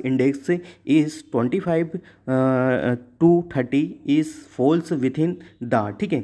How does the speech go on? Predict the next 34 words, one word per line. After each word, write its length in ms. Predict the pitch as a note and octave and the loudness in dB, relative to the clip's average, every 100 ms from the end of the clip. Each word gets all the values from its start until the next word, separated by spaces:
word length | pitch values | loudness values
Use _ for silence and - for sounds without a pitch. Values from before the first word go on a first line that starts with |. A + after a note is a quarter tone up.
| - - - | -6 -20 -2
तो 60 | |
यहाँ 240 | C#3 B2+ B2 | -2 0 -2
पे 80 | E3+ | -4
क्या 200 | F3 E3+ | 0 0
पूछा 320 | D#3 C#3 C#3+ | 0 -2 -2
गया, 200 | A2+ A2 | 0 0
ठीक 160 | A2+ E3 | -2 -2
है, 100 | E3 G#2+ - _ | -4 -4 -14 _
तो 180 | C3 C3 | 0 2
यदि 340 | C3 C3 C#3 F3+ | 2 0 0 0
आपका 320 | C#3 C3 D#3 | 0 0 -4
जो 180 | D3+ D3+ | 0 -2
बीएमआई 540 | C3 A#2+ C3+ C#3+ A#2+ | 2 2 2 2 2
है, 140 | G#2+ | 0
ठीक 200 | G#2+ F3 | -4 -4
है, 100 | D3 G2+ | -4 -4
अब 140 | A#2+ A#2+ | -6 -6
ऑटोमेटिकली 680 | - A#2 D3 D3+ D3+ E3 D#3 | -6 -6 -4 -4 -4 -2 -2
इसका 200 | D#3 D3+ | -2 -4
क्वेश्चन 400 | C#3+ B2+ - D3 | -2 -4 -2 -4
का 140 | C#3+ | -2
आंसर 260 | C3 A#2+ C#3+ | -2 -2 0
आप 180 | C3+ B2+ | -2 -2
सभी 220 | - C3 | -4 -2
लोग 220 | C#3 C#3 | 0 0
बता 240 | A2+ G2+ A#2+ | -2 -2 -4
पाएंगे 340 | B2 B2+ E3+ | -2 -2 -2
जब 140 | F#3 | -2
मैं 120 | D#3+ C#3 | -2 -2
इसको 240 | - E3 | -4 -8
एक्सप्लेन 420 | C#3 - - E3+ | -8 -14 -8 -6
करूँगा, 360 | G#3+ B2 G#2+ A2+ | -2 -2 -2 -2
ठीक 160 | F#3 | -2
है। 80 | C#3 | -4